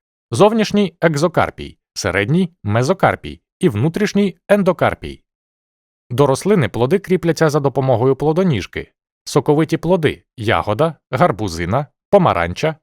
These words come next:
яблуко, кістянка, багатокістянка. Сухі нерозкривні плоди — кістянка, горіх, сім'янка, зернівка, крилатка.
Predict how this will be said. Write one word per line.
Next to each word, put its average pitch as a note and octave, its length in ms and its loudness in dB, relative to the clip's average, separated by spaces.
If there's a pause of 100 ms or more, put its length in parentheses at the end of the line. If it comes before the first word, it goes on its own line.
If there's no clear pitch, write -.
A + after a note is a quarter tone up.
яблуко, B2 680 0 (180)
кістянка, B2+ 760 -2
багатокістянка. C#3+ 1080 -2 (600)
Сухі F#3 480 -2
нерозкривні A#2+ 680 0
плоди — C3 460 -2 (300)
кістянка, B2 680 -2 (120)
горіх, C3+ 540 0 (140)
сім'янка, G#2+ 680 -2 (180)
зернівка, C#3 680 0 (120)
крилатка. - 640 -2